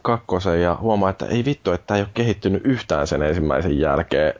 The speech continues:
muuttunut oikeastaan ehkä vähän jopa huonompaan suuntaan, että kun se kamera kuvaa ihan minne sattuu ja kontrollit on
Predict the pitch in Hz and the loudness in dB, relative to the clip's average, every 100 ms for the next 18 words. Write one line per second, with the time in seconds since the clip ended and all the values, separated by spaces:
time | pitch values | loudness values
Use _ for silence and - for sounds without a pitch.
0 | _ - 123 120 107 98 95 92 - 92 | _ -2 0 0 2 2 2 0 0 0
1 | 104 104 82 87 76 78 87 92 90 82 | 0 0 0 0 0 0 2 2 2 0
2 | 80 78 - 92 85 85 - 98 92 - | 0 0 0 0 2 0 0 -2 -2 -4
3 | _ - - - 143 160 120 113 123 113 | _ -8 -8 0 2 2 2 0 0 2
4 | 98 101 117 95 90 90 90 - - 120 | 2 2 2 0 2 0 0 -2 0 0
5 | - _ 87 87 85 85 - 123 117 82 | -2 _ 0 2 2 0 0 -2 0 0
6 | 80 90 90 | 0 0 -2